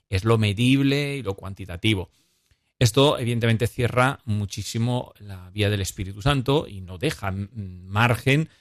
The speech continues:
a, a la individualización, a la personalización de cada paciente. De hecho, un segundo, eh, punto que caracteriza al psicólogo de hoy, decíamos, es el uso de los test y de las medidas evaluativas.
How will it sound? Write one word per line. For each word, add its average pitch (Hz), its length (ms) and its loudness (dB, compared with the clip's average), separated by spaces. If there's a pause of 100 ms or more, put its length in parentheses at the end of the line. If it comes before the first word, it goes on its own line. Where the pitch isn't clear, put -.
(120)
a, 101 160 -14
a 104 160 0
la 110 80 4
individualización, 113 1300 2
a 98 100 -16
la 85 100 -18
personalización 110 800 -4
de 104 80 -6
cada 95 180 -6
paciente. - 480 -18 (500)
De 127 200 4
hecho, - 260 -2
un 202 160 2
segundo, 110 680 2 (220)
eh, 95 220 -4
punto 139 760 4
que 107 180 -6
caracteriza 98 640 -4
al 95 100 -6
psicólogo 117 840 0
de 135 280 4
hoy, 151 260 4
decíamos, 127 600 0
es 131 320 0
el 104 160 0
uso 131 340 2
de 117 100 -2
los 95 240 -12
test 120 420 -2
y 117 60 -4
de 101 120 -2
las 107 200 -2
medidas 110 720 -2
evaluativas. 92 800 -6